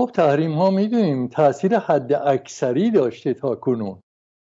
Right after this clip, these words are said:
و، اه، بیشتر هم خواهد شد تأثیراتش. اما دولت آلمان و وزیر خارجه‌اش بر این نظرن که اون چی که تا به حال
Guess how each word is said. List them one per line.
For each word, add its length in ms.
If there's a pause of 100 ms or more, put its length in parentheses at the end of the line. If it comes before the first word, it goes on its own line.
(240)
و، 100
اه، 920
بیشتر 460
هم 160
خواهد 440
شد 160
تأثیراتش. 960 (800)
اما 400 (200)
دولت 360
آلمان 580
و 60
وزیر 500
خارجه‌اش 580
بر 180
این 260
نظرن 600
که 180
اون 180
چی 140
که 120
تا 280
به 140
حال 380